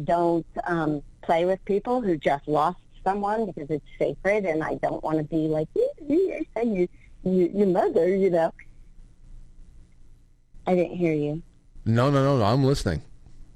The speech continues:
Speaker 1: Oh, there you are. Okay, so anyway,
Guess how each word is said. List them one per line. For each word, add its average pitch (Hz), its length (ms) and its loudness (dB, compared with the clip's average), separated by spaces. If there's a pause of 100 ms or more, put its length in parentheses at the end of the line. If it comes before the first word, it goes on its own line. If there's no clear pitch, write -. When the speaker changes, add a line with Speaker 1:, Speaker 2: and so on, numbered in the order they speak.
(260)
Speaker 1:
Oh, 190 100 2
there 175 160 0
you 180 140 0
are. 160 120 -2 (280)
Okay, 214 400 0
so 190 380 2 (240)
anyway, 180 600 2